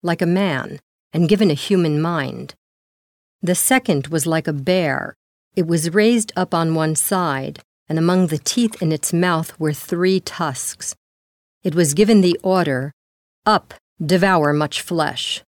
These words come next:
After this, I looked and saw another beast like a leopard. On its back were four wings like those of a bird,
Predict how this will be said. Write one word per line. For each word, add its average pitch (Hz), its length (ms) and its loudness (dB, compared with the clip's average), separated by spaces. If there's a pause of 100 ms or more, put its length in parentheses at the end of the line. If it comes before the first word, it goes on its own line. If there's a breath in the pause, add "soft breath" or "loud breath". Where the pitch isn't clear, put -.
(960)
After 156 320 -4
this, 151 480 -2 (340)
I 175 120 0
looked 220 280 0
and 185 140 2
saw 170 240 2
another 190 400 2
beast 151 400 -4
like 165 220 -4
a 175 40 -4
leopard. 165 600 -4 (520)
On 170 180 0
its 220 220 2
back 156 420 -2
were 156 140 -2
four 190 420 0
wings 151 560 -2
like 160 260 -4
those 156 320 2
of 151 120 -2
a 165 40 0
bird, 147 540 -2